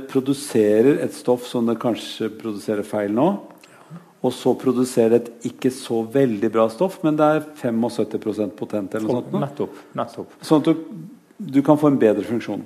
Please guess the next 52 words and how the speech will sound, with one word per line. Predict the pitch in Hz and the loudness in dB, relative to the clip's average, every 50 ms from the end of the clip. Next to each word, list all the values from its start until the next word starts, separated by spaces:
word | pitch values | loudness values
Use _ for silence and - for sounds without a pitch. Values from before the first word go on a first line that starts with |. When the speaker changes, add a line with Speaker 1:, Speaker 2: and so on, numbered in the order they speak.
| - - | -8 -4
Speaker 2:
Ja, | 135 123 117 | -2 -2 0
og | - 123 - | 0 0 0
for | 175 | 0
eksempel | 185 180 175 135 113 | 0 2 0 -2 -2
på | - 160 139 147 | -2 -2 0 0
Huntington, | 180 170 - 131 113 123 113 - | 0 0 0 -4 -6 -6 -8 -6
for | - 117 113 | -6 -6 -4
å | 113 | -4
nevne | 117 113 120 123 | -4 -4 -4 0
det | 139 147 135 | 2 2 2
igjen, | 113 104 98 | 2 0 -4
så | - 143 | -4 -4
er | 139 | -4
det | 135 | -2
masse | 131 131 131 - - - 180 | -2 -4 -6 -6 -4 -6 -6
forskning | 151 - - 123 - - - 156 | -4 -4 -6 -6 -6 -6 -8 -8
som | - 156 139 | -8 -8 -4
pågår | - 180 156 131 123 110 - | -2 0 0 0 0 -2 -2
for | - 127 117 123 | -2 0 0 0
å, | 117 - - - - - - - - - _ _ _ _ - | 0 -2 -6 -16 -18 -20 -20 -20 -20 -20 _ _ _ _ -4
for | - 156 - | -2 2 4
Huntington, | 214 208 - 156 - 143 135 | 4 4 4 2 0 0 -2
man | 135 135 | 2 4
har | 147 135 190 135 | 6 6 6 6
jo | - 202 | 4 2
et | 202 - - - | 0 0 -2 -2
normalt | 156 151 165 170 151 131 113 - - - | 0 4 6 8 8 8 8 4 0 -2
gen | 120 107 107 104 104 107 - - | 0 0 0 0 -4 -6 -10 -10
som | - 123 113 | -6 -4 -4
man | 113 110 | -2 -2
har | - | -2
fått | - 117 107 - - | -4 -6 -6 -8 -10
fra | - - 127 | -10 -6 -4
en | 143 147 139 120 | -2 -2 -2 -2
av | - | -4
foreldrene, | - 123 117 113 107 110 120 147 202 208 | -4 -2 0 0 0 0 -2 -2 -2 -2
og | 185 | -2
så | 190 - | -2 -2
har | 175 160 | -2 0
man | 143 131 120 | 0 -2 -2
et | 123 - - - | -4 -6 -8 -4
gen | 165 135 123 110 | -4 -4 -4 -4
som | 127 113 110 | -6 -8 -8
er, | - - - - | -10 -12 -8 -4
har | 131 117 110 120 | -2 -2 -2 -2
en | - - | -6 -4
feil | - 131 110 101 98 - | -4 -2 -2 -4 -6 -10
fra | - - 110 | -12 -10 -8
den | 110 101 | -6 -6
andre | 107 117 107 | -6 -6 -6
foreldrene, | - - 113 104 101 107 104 104 101 120 | -2 -2 -2 -2 -2 -4 -8 -6 -4 -4
sant? | 151 190 190 - - | -2 -2 -4 -6 -12